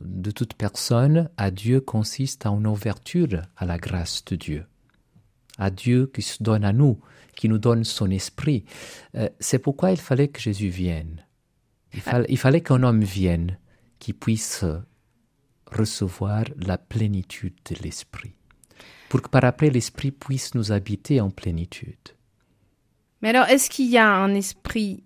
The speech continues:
Speaker 2: dans l'Ancien Testament qui serait pas le même que celui dans le Nouveau Testament ? Parce que, par exemple, dans Isaïe, chapitre onze, verset deux, il est question de l'esprit. « Sur lui reposera l'esprit du Seigneur,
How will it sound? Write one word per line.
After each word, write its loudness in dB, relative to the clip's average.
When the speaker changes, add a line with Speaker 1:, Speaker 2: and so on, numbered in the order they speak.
Speaker 2:
dans -4
l'Ancien 0
Testament -2
qui -10
serait -6
pas 0
le 2
même 2
que -10
celui -6
dans -2
le 0
Nouveau 0
Testament ? -4
Parce 0
que, -2
par 2
exemple, 2
dans 0
Isaïe, -2
chapitre -2
onze, 4
verset -2
deux, -2
il 2
est 4
question -4
de 2
l'esprit. « -4
Sur -2
lui 0
reposera 0
l'esprit -4
du -4
Seigneur, 0